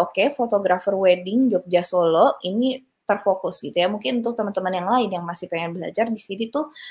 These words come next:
apa sih yang membuat aku bisa bilang sampai ini tuh, eee, bagus gitu ya. Karena di sini satu, ada, eee, dia jelas gitu ya, saya adalah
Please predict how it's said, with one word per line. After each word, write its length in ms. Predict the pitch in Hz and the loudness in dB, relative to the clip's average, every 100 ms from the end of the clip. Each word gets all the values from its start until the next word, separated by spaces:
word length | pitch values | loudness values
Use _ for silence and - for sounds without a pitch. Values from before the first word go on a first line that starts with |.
| - | -4
apa 160 | - 262 | 0 0
sih 220 | - 294 | 2 2
yang 80 | 262 | 2
membuat 320 | 226 202 202 202 | 2 2 2 2
aku 160 | - 202 | -4 -6
bisa 240 | 196 180 | -2 -2
bilang 400 | 180 165 175 190 | 0 0 0 -4
sampai 480 | - 170 170 170 - - - - - | -4 -4 -2 -2 -2 -4 -20 -20 -6
ini 180 | 202 185 185 | -4 -2 0
tuh, 260 | 233 240 - | 4 4 2
eee, 480 | 170 165 165 170 170 - _ _ _ 214 | -2 0 0 0 -2 -4 _ _ _ -2
bagus 400 | 202 214 202 170 | 0 2 0 -2
gitu 160 | - 165 | -4 -2
ya. 60 | 175 | 0
Karena 320 | 202 233 277 | 0 0 0
di 80 | 240 | 0
sini 240 | 226 233 | -2 -2
satu, 480 | 233 196 - 175 - _ _ - - - | -2 -4 -2 -6 -6 _ _ -20 -14 -6
ada, 320 | 185 196 240 - - _ _ | 0 4 4 2 -14 _ _
eee, 340 | 190 180 180 175 185 | -4 -2 0 0 2
dia 80 | 214 220 | 2 4
jelas 180 | 208 196 170 | 2 2 -4
gitu 140 | 165 | -2
ya, 80 | 170 175 | 0 0
saya 180 | 196 208 | 0 2
adalah 180 | 202 208 | 2 2